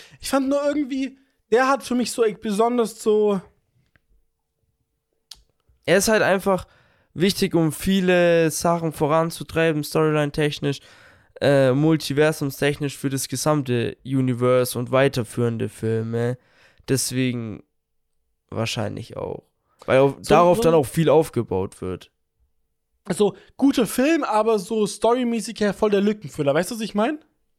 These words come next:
Speaker 2: Ja, weil darauf halt viel aufgebaut werden wird.
Speaker 1: Ja.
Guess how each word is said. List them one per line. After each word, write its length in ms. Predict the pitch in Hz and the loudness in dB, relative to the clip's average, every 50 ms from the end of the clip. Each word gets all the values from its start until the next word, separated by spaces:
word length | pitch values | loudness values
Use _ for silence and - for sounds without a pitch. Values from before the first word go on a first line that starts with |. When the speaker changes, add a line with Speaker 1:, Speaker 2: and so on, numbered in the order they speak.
| _ _ | _ _
Speaker 2:
Ja, 380 | - - 117 131 170 170 165 135 | -16 -6 0 2 4 4 4 4
weil 120 | 139 135 127 | 4 4 4
darauf 300 | 135 131 127 131 131 139 | 2 0 0 -2 -2 -2
halt 180 | 131 127 127 | -2 -4 -2
viel 140 | - 143 139 | -2 -2 0
aufgebaut 500 | 143 151 - - 113 113 113 113 107 - | 0 0 -2 -4 -8 -6 -6 -6 -6 -6
werden 300 | - 101 104 107 104 110 | -6 -6 -6 -8 -10 -12
wird. 160 | 107 104 - 185 | -12 -8 -4 0
Speaker 1:
Ja. 140 | 190 190 | 0 2